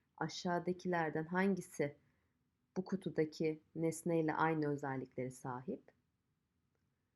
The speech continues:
Çok güzel. Sondaki kutu değil mi? Peki bir sonrakindeyim. Buradaki kutuda ise bir tane şapka var. Çok güzel bir şapka var. Şimdi de bunun eşini bulalım. Harikasınız.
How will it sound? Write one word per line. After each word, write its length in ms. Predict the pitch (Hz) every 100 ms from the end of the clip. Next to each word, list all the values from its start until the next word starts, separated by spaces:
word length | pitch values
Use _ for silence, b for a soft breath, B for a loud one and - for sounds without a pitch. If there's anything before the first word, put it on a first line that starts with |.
| _ _ _
Çok 340 | - 151 147 -
güzel. 400 | 170 175 160 151 - _
Sondaki 680 | - - 160 156 156 - 196
kutu 280 | - - 151
değil 240 | 226 415
mi? 220 | 320 208 - _ _ _ _ _ _ _ _ _ _ _ _ _
Peki 260 | 190 190 233
bir 80 |
sonrakindeyim. 800 | 240 202 180 175 - 175 165 170 - b b _ -
Buradaki 600 | 156 151 151 147 170 180
kutuda 360 | - - -
ise 300 | 131 127 240 240
bir 80 |
tane 320 | - 165 147 214
şapka 500 | 247 240 - 220 202
var. 300 | 196 185 190
Çok 240 | 190 -
güzel 300 | - 151 180
bir 60 | 208
şapka 460 | 220 190 - 156
var. 240 | 147 151 - _ _ _ _
Şimdi 280 | 170 160
de 100 | 202
bunun 220 | 214 240 220
eşini 360 | 220 196 185
bulalım. 460 | 156 156 156 233 - _ _ _ _ _ _ _ _ _ _ _ _ _ _ _ _ _ 147
Harikasınız. 1200 | 139 139 147 - 180 - 196 185 180 190 -